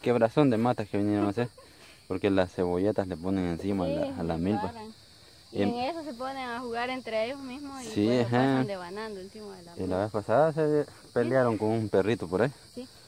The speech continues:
Speaker 2: Miren, pues, que cuando pasa las patas le ponen encima.
Speaker 1: <laughs> Sí, es que este Firulais, hombre.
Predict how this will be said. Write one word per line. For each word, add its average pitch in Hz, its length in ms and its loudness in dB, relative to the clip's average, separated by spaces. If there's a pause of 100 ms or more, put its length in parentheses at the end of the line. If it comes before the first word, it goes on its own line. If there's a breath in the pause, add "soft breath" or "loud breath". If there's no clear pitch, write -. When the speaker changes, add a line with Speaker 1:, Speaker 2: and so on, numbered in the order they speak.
Speaker 2:
Miren, 269 240 -4
pues, 302 240 -4
que 262 140 -10
cuando 240 280 -6
pasa 262 420 -2
las 233 180 -4
patas 262 320 -6
le 240 120 -12
ponen 240 320 -10 (120)
encima. 269 240 2
Speaker 1:
<laughs> - 240 4 (560 loud breath)
Sí, 92 100 -2
es 98 60 -2
que 95 80 -4
este 87 200 -2
Firulais, 85 500 2
hombre. 85 200 -4